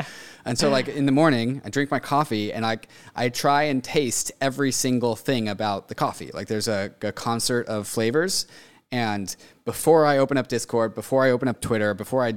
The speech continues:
Speaker 2: look at my phone, I make coffee. I try to. I make coffee and I taste it as just to be mindful and just be aware of the day and present in the day. And, like, it lets me, like, tap into my emotions a little bit better. It's like, "Oh, I'm, I'm angry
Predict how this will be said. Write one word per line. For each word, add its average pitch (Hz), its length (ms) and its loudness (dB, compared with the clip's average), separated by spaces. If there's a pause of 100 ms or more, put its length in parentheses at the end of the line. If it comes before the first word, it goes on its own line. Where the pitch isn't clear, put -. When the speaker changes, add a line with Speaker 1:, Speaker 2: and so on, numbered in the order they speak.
Speaker 2:
look 117 200 -4
at 120 80 0
my 107 120 -2
phone, 98 440 -4 (260)
I 104 60 -6
make 131 160 2
coffee. 127 480 0
I - 60 -10
try 104 200 -4
to. 92 220 -10 (360)
I 117 60 -4
make 123 140 0
coffee 113 320 0
and 110 100 -2
I 101 120 -4
taste 147 420 -2
it 95 200 -8 (440)
as 113 180 -2
just - 300 -4
to 139 80 -10
be 160 100 2
mindful 160 640 0
and 110 120 -4
just 113 160 -6
be 120 120 0
aware 113 560 2
of 117 100 -2
the 120 80 -4
day 117 240 -2
and 104 100 -4
present 110 360 -4
in 107 140 -6
the 101 100 -6
day. 98 340 -4
And, 107 140 -6
like, 104 180 -4
it 123 100 -2
lets 127 240 -2
me, 139 120 0
like, 120 160 -4
tap 117 200 -2
into 113 200 -4
my 104 100 0
emotions 120 500 0
a 147 60 0
little 139 160 0
bit 135 160 0
better. 143 320 2 (240)
It's - 80 -18
like, 113 160 -6
"Oh, 127 140 2
I'm, 113 200 0
I'm 120 140 -4
angry 107 560 -4